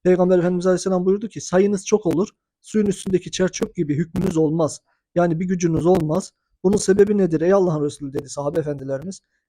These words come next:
Buyurdu ki, "Vehin hastalığı, dünya sevgisidir." buyurdu. Yani böyle bir zamandayız. Dünya sevgisine kapılmışız. Hiçbir çalışmalarımız olmamış. Güçlenememişiz, kuvvetlenememişiz. Birlik, beraberlik içinde toplanamamışız. Maalesef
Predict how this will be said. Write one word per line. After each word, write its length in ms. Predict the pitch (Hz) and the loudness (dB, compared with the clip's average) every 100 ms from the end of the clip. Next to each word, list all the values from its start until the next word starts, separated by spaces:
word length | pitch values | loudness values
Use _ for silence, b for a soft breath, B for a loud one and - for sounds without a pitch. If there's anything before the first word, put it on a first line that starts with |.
| _ _ | _ _
Buyurdu 300 | 226 240 214 | 2 2 0
ki, 180 | 202 156 | -2 0
"Vehin 200 | 160 185 | 2 2
hastalığı, 500 | 165 - - 135 - | -2 -6 -10 -10 -8
dünya 300 | 165 156 180 | -4 0 0
sevgisidir." 600 | 180 151 143 - 139 131 | 0 -4 -6 -8 -8 -8
buyurdu. 360 | 143 139 185 208 _ _ _ _ _ _ _ _ _ - | -8 -4 -2 -2 _ _ _ _ _ _ _ _ _ -4
Yani 320 | 185 202 147 | 2 2 6
böyle 260 | 170 214 208 | 6 8 4
bir 60 | |
zamandayız. 520 | 180 170 151 139 139 - | 0 -2 -2 -4 -8 -6
Dünya 260 | 170 180 | -4 -2
sevgisine 420 | 170 170 175 175 | -4 -6 -6 -10
kapılmışız. 580 | 175 165 - - - - | -6 -6 -6 -12 -14 -16
Hiçbir 220 | 156 - | -18 -16
çalışmalarımız 720 | - 170 160 165 160 156 160 151 | -6 -4 -4 -4 -2 -2 -2 0
olmamış. 500 | 165 156 131 - - _ _ _ | 0 0 -4 -12 -20 _ _ _
Güçlenememişiz, 800 | 165 - 170 165 180 170 147 147 | -8 -2 0 2 2 0 -4 -10
kuvvetlenememişiz. 960 | - 160 165 160 170 170 170 - 135 147 | -6 -2 0 0 -4 -2 -4 -6 -10 -6
Birlik, 280 | 151 170 165 | -4 -4 -2
beraberlik 480 | 165 160 170 165 156 | 0 0 -2 -6 -8
içinde 400 | - 156 185 185 b b _ | -10 -4 -4 -4 b b _
toplanamamışız. 800 | 170 - 160 185 175 143 147 143 | -4 -2 0 0 0 -4 -8 -4
Maalesef 500 | 170 175 139 - | 0 0 0 -4